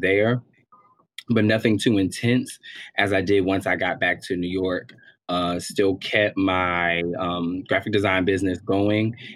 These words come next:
Um, officially this year, or at the ending of twenty nineteen, coming into twenty twenty, uh, I became a full-time entrepreneur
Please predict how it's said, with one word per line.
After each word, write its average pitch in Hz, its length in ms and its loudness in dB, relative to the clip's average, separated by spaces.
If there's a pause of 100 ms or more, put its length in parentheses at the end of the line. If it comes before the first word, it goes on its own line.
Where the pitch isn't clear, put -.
(180)
Um, 87 220 0
officially 101 720 2
this 104 360 -2
year, 92 800 0
or 95 140 0
at 98 120 -2
the 101 140 0
ending 101 220 2
of 92 120 -2
twenty 101 300 0
nineteen, 92 640 -2
coming 95 300 0
into 92 180 -6
twenty 90 320 -4
twenty, 92 460 -2 (400)
uh, 87 440 2
I 92 200 2
became 95 320 0
a 87 40 -2
full-time 101 560 0
entrepreneur 98 840 0